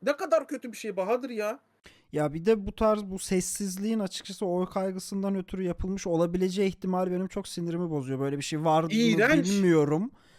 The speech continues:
Speaker 2: Ama eğer gerçekten buysa hani abi konuşmayalım çünkü işte binlerce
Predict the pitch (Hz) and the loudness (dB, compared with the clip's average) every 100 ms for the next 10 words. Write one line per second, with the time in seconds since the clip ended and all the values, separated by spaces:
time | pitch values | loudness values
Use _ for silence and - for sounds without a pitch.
0 | _ - 165 180 190 175 202 226 208 180 | _ -4 0 4 4 4 2 2 -2 -2
1 | 185 180 208 202 165 147 131 160 139 143 | -2 0 -2 -2 -4 -4 -2 -4 -6 -6
2 | 175 170 - 175 156 143 139 165 147 151 | -4 -2 -2 0 0 0 -4 -8 -8 -10
3 | - 151 135 65 143 151 151 160 170 147 | -6 -4 -4 -8 -6 -2 2 2 2 0
4 | 160 143 | -2 -2